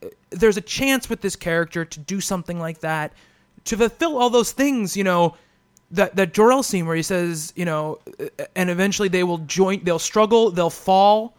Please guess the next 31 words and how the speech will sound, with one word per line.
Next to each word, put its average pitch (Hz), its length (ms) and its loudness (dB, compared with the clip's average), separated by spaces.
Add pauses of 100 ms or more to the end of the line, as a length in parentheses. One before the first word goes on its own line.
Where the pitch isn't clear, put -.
(220)
but, 196 160 -2 (340)
but 160 300 -6
eventually 202 320 -2
they'll 175 160 0
join 185 340 2
you 185 180 6
in 180 60 2
the 170 100 -2
sun. 156 400 -2 (440)
You'll 202 120 6
give 185 140 -2
them 208 160 2
an 196 60 2
ideal 208 680 0 (120)
to 180 100 -8
strive 214 500 2
towards." 143 300 -4
He 170 80 -4
says 226 400 0
that 175 260 0
in 240 140 0
the 262 100 0
movie. 262 440 -2 (180)
In 294 280 0
this 311 260 -2
movie, 240 480 -2 (120)
he 233 120 -4
says 240 280 0
that 170 220 -2
to 151 100 -10
him. 135 280 -8